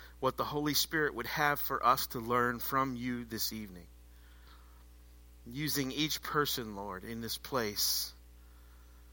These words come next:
for a specific purpose, not only in this place during this study,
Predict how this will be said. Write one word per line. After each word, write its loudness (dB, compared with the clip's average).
for -2
a 0
specific 2
purpose, 2
not 8
only 2
in 0
this -2
place 0
during 2
this 0
study, 2